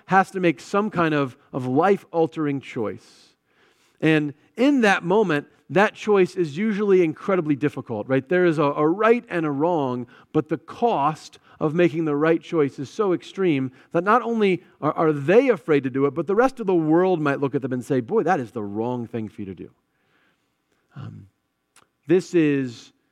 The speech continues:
Desmond Doss, um, at his trial in Hacksaw Ridge, deciding not to plead guilty. This is Luke Skywalker approaching the Death Star, turning off his targeting computer. Right? Um,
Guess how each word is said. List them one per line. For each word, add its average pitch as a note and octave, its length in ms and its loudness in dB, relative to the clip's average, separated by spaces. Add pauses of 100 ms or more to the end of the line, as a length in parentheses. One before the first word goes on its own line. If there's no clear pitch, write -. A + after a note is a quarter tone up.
(280)
Desmond E3 500 2
Doss, B2+ 540 -4 (180)
um, A#2+ 300 -4
at D3 200 2
his B2+ 260 -8
trial C#3 560 0
in A#2 60 -6
Hacksaw C3 520 -2
Ridge, A2+ 440 -2 (200)
deciding D3 380 -2
not D3 280 0
to B2+ 80 -14
plead C3+ 260 -10
guilty. - 380 -8 (600)
This F#3 160 0
is F3+ 240 -2 (240)
Luke D3+ 300 -2
Skywalker B2+ 840 0 (220)
approaching E3+ 600 -2
the C3 80 0
Death B2 280 -2
Star, A2 340 -4
turning D3+ 300 -4
off B2+ 160 -2
his A#2+ 120 -12
targeting G#2+ 460 -6
computer. F2 460 -16 (100)
Right? G#2+ 120 -16 (720)
Um, A#2+ 300 -4